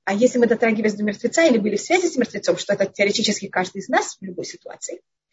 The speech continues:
мы должны были тогда очиститься пеплом красной коровы. Мы как раз и читаем в этой неделе о пепле красной коровы. И когда был храм, мы должны были тогда, эм, пользоваться им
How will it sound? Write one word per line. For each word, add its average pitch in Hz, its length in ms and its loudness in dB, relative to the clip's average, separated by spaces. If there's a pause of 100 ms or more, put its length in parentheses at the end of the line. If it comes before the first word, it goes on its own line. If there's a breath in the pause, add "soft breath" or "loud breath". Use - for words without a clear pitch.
(120)
мы 254 100 6
должны 254 220 4
были 254 120 6
тогда 233 160 2
очиститься 220 480 -2 (380)
пеплом 247 300 4
красной 190 320 -6
коровы. - 380 -6 (420)
Мы 247 100 4
как 254 160 2
раз 226 180 0
и - 40 -14
читаем 196 520 0
в - 40 -4
этой 170 180 -6
неделе 311 380 2 (260 soft breath)
о - 60 -6
пепле 240 280 0
красной - 360 -8
коровы. 349 380 -4 (1800 soft breath)
И 233 160 0 (160)
когда 180 240 0
был 190 140 0
храм, 339 260 2
мы 220 100 4
должны 226 260 2
были 233 400 2
тогда, 190 540 -2
эм, 165 400 -2 (120)
пользоваться 180 500 0 (120)
им 339 260 0